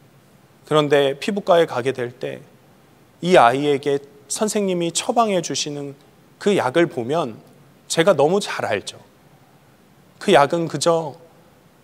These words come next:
증상을 조절하는 약입니다. 완전한 회복을 위해서 제가 매번 기도하지만 제 마음 가운데 언제나 의심과 절망의 마음이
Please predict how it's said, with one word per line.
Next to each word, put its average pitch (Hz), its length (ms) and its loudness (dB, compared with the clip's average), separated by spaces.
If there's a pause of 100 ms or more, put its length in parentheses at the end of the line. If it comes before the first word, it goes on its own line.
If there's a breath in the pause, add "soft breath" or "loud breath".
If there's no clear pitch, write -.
(120)
증상을 185 680 0
조절하는 139 720 0 (100)
약입니다. - 580 -16 (1600 soft breath)
완전한 175 560 6
회복을 190 460 4
위해서 131 580 -2 (680)
제가 196 320 0
매번 175 360 4
기도하지만 147 680 -8 (1000)
제 202 160 4
마음 165 380 6
가운데 165 680 4 (100)
언제나 170 680 4
의심과 180 920 4 (340 loud breath)
절망의 175 640 4
마음이 127 560 -4